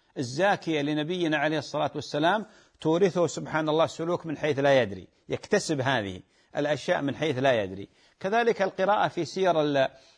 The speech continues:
العلماء، سير العلماء من الصحابة، من التابعين،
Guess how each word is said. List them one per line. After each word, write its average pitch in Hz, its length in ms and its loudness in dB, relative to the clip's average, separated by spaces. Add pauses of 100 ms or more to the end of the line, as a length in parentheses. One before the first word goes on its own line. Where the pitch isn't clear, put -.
(140)
العلماء، 127 540 0 (500)
سير 139 320 0
العلماء 120 440 2
من 160 140 -2
الصحابة، 127 600 0
من 135 180 -4
التابعين، 131 760 0